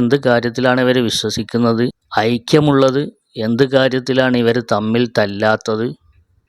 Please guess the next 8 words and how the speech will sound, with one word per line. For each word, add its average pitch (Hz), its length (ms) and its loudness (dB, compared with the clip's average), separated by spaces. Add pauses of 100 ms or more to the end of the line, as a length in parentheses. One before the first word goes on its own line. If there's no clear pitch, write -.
(580)
എന്തിലാണ് 143 640 2
ഇവർക്കൊരു 120 500 0
യോജിപ്പുള്ളത്? 101 680 0 (640)
മതനിയമങ്ങൾ 139 680 2 (140)
നിർമ്മിച്ചുണ്ടാക്കുന്ന 120 880 -2
ഈ 117 120 -2
വിഭാഗത്തിന് 104 600 -2 (2000)
സമുദായത്തെ 131 640 2